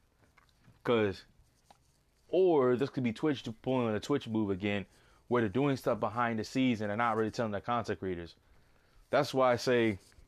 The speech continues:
there really needs to be another site that can confront Twitch's, uh, you know, what Twitch has going on. Because a lot's been going on and it's really just not been,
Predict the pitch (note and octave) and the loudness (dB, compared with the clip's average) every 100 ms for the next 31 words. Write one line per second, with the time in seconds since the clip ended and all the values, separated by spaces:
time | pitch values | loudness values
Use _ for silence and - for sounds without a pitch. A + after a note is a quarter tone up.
0 | _ _ _ _ _ - _ - B2+ B2+ | _ _ _ _ _ -20 _ 0 2 4
1 | D3 C3+ B2 A2+ A#2+ A2+ G#2+ G2+ - A2+ | 2 2 0 0 0 0 0 0 0 0
2 | G2+ - _ _ _ _ _ _ B2 A#2+ | -2 -6 _ _ _ _ _ _ 0 0
3 | - A2 G#2+ G2 F2+ _ _ B2+ A2 - | 0 0 0 -4 -10 _ _ -4 -2 -2
4 | A2 F#2+ - B2+ A#2 A2 G2 G2 G2 F#2+ | -2 -4 -6 -4 -2 -2 -2 -2 0 -2
5 | F2+ _ _ _ _ _ _ _ - - | -6 _ _ _ _ _ _ _ -16 -16
6 | - - - _ _ _ A2 G#2+ G2 F#2 | -20 -20 -20 _ _ _ -6 -2 0 -2
7 | F2 - _ - A2 - A#2+ - G#2+ G2 | -4 -12 _ -6 -6 -4 -6 -4 -6 -4
8 | G#2 G2 G#2+ G2+ F2 D#2+ _ _ _ _ | -4 -2 -4 -6 -8 -14 _ _ _ _
9 | - A#2 G#2 F#2 D#3 C#3+ - D3 C3+ C#3 | -6 -4 -4 0 0 -2 -4 -4 -2 -2
10 | C#3 D3 D3 C#3+ - A2 G#2 G#2 F#2+ G2 | -2 -2 -2 -2 -4 -6 -4 -4 -6 -2
11 | B2 B2 G#2+ A2 - A2 G#2+ F#2 G2+ G2 | 0 0 -2 -6 -6 -6 -6 -6 -10 -10
12 | F2+ | -12